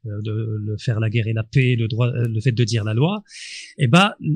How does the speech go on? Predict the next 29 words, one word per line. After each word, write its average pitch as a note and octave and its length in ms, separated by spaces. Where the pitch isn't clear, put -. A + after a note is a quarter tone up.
la D3+ 120
Palestine, C#3+ 920
et C#3 100
a B2+ 80
fortiori C#3 600
Gaza, C#3+ 500
ne D3+ 180
peut E3+ 180
pas F#3+ 140
se - 140
revendiquer B2+ 680
des B2 120
différentes C3+ 600
conventions B2 760
du A2+ 100
droit G#2+ 180
maritime A2 680
qui D#3 100
lui C#3 180
autorisent, C3 720
euh, A#2 140
le A2+ 80
fait E3+ 140
de C3+ 100
revendiquer A#2+ 600
une C3 100
zone D3 200
économique C3 440
exclusive A2+ 540